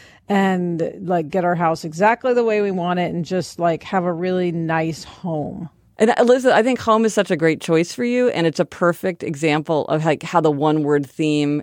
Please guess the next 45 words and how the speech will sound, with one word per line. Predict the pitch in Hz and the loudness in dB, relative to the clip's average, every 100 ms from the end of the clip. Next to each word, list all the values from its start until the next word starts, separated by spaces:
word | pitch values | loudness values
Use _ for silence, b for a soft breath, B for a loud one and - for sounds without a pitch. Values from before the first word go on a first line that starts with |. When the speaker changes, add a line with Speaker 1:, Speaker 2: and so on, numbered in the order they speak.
| - | -6
Speaker 2:
can | - 147 | -6 -6
kind | - 151 143 | -2 0 0
of | 131 | 0
help | - 156 | 0 0
you | 156 | 0
drive | 135 147 139 139 | 0 2 2 0
forward. | - 143 139 143 143 143 B B B B | -2 -2 -2 -2 -4 -6 B B B B
And | 190 | 2
also | 339 - | 2 4
it's, | 220 - - | 2 0 -4
it's | 180 | -4
kind | - 190 | -2 0
of | |
a | 165 | 2
holiday | 156 170 151 156 | 4 2 2 -2
hack | 180 190 151 | -2 -2 -2
too, | 202 | -4
because | 156 147 147 - b b b | -2 -2 -4 -8 b b b
for | - | 0
you, | 190 208 208 - | 2 4 2 0
hospitality | - 190 175 170 - 160 160 165 | -2 -2 0 -4 -2 0 2 0
and | 156 117 | -2 -4
entertaining | 143 147 165 156 151 | -4 -4 -4 -2 -2
is | 143 | -4
so | - 147 | -2 0
much | 147 135 | 0 -2
a | - | -6
part | - 143 | -4 -4
of | 131 | -4
the | 135 | -2
holiday | 151 156 147 147 | 2 2 2 0
and | 135 | -4
part | - 156 | -4 -2
of | 147 131 | -2 -4
just | - 151 - _ _ _ - - - - - | -8 -10 -10 _ _ _ -20 -20 -20 -20 -18
what | - - 151 175 196 | -16 -14 2 4 4
you | 196 | 2
want | 156 156 156 160 - | 2 4 2 2 0
out | 147 151 | 2 2
of | 156 | 0
your, | 143 143 135 - _ | -2 -2 -2 -6 _
out | 151 151 | 0 2
of | |
your | 143 143 | 0 -4
house. | 139 139 185 - | -2 -2 -2 -6